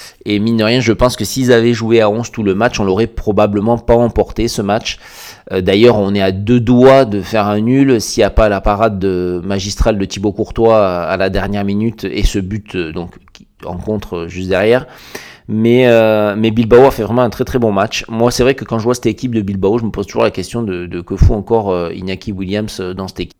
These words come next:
Parce que bon, alors j'imagine il est très bien payé, il est basque, donc du coup forcément, euh,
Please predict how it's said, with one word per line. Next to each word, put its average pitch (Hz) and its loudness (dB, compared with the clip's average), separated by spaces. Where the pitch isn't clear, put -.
Parce - -6
que 104 -10
bon, 98 2
alors 80 -2
j'imagine 95 -6
il 92 -2
est 90 -2
très - -6
bien 87 -4
payé, 104 -4
il 95 -6
est 90 -4
basque, 110 0
donc 85 -10
du 85 -14
coup - -14
forcément, 98 -6
euh, 85 -10